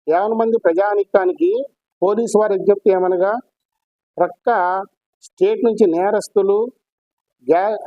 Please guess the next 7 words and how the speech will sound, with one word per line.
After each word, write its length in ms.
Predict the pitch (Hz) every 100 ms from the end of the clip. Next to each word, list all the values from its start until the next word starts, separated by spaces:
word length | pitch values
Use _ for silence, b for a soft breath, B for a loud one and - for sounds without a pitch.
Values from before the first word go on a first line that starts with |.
| - _ _ 123
గ్యాంగులుగా 640 | 151 185 220 233 220 185
ఏర్పడి 560 | 180 202 202 254 165 135 _ _ _
ఇక్కడికి 300 | - - 208
వచ్చి 240 | 180 185 240
రాత్రిపూట 440 | 185 202 - 214 214
తాళం 380 | 196 170 196 202
వేసి, 480 | 180 175 190 247